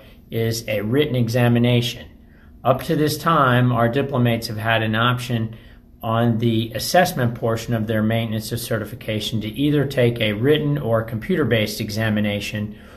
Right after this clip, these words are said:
or an oral examination. Now there's a third option, the A B O S W L A,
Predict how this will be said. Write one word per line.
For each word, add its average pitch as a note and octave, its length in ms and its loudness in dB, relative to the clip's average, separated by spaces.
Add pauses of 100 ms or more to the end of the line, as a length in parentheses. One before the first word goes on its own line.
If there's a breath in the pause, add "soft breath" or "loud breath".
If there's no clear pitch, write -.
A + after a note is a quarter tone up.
(200 loud breath)
or C#3+ 220 4
an B2+ 180 0
oral C3 380 4
examination. G2 760 -8 (560 soft breath)
Now C#3 360 4
there's B2 280 4
a A#2 40 -6
third E3 320 4
option, A2 760 -2
the A2 160 -4
A B2 100 4
B B2+ 160 2
O A#2+ 80 4
S A#2 220 2
W A2 400 0
L A2 200 2
A, G2+ 380 0